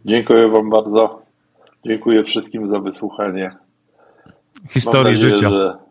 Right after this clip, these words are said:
Speaker 1: że dale-, że dalej będziemy, że tak powiem, rozwijać, e, naszą współpracę, jeżeli chodzi o, o ten rynek, bo im więcej osób zajmuje się tym tematem, im więcej osób, e,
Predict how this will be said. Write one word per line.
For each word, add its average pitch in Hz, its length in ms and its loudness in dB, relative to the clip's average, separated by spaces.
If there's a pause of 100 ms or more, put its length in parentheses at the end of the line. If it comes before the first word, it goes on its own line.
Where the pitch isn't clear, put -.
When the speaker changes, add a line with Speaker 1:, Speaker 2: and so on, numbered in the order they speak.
(420)
Speaker 1:
że 104 180 -4
dale-, 120 340 2
że 113 200 -6
dalej 123 340 2
będziemy, 110 460 -6
że 104 120 -8
tak 110 180 -10
powiem, 101 360 -8 (1800)
rozwijać, 113 840 0 (160)
e, 95 760 2 (200)
naszą 98 400 -6
współpracę, 101 760 -2 (180)
jeżeli 90 320 -4
chodzi 92 400 -4
o, 87 500 2
o - 60 -6 (100)
ten 92 160 -8
rynek, 90 400 -4
bo 95 160 -2
im 98 200 -4
więcej 107 380 2
osób 101 380 0
zajmuje 95 460 0
się 92 140 -16
tym 92 180 -14
tematem, 92 560 -2
im 92 140 -12
więcej 92 300 -4
osób, 92 340 -2 (720)
e, 95 720 4